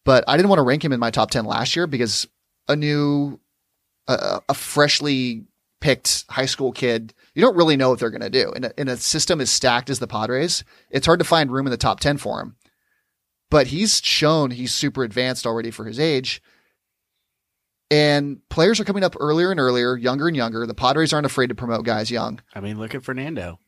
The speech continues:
Speaker 1: Fernando spent more time in the system. He's been in the minors since he was, like, seventeen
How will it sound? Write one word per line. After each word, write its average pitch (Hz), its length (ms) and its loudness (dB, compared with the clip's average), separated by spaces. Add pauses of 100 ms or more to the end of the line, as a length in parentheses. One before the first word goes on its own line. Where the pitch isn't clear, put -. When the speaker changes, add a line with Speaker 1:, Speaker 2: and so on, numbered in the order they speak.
(680)
Speaker 1:
Fernando 156 300 4
spent 147 240 2
more 123 160 4
time 117 320 0
in 120 40 -4
the 135 80 0
system. 175 420 0
He's 139 200 0
been 127 140 2
in 123 80 -2
the 117 60 -2
minors 113 340 0
since 110 160 -4
he 113 80 -4
was, 113 100 -6
like, 123 180 -2
seventeen 117 1000 -2